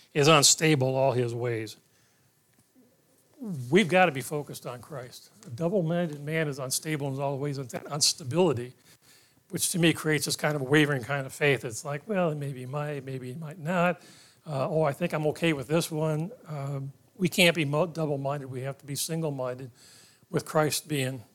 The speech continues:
what that single substance is that, that our mind is, is focused on,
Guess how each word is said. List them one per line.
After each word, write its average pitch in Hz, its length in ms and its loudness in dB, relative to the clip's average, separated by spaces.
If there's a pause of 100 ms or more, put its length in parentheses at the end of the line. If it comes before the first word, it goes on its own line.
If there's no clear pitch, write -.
(120)
what 156 140 -8
that 147 160 -2
single 143 500 -2
substance 147 640 -8
is 147 240 -2
that, 131 280 -6
that 160 160 -4
our 139 80 0
mind 135 300 0
is, 107 240 -6
is 170 160 -2
focused 147 440 -2
on, 113 240 -8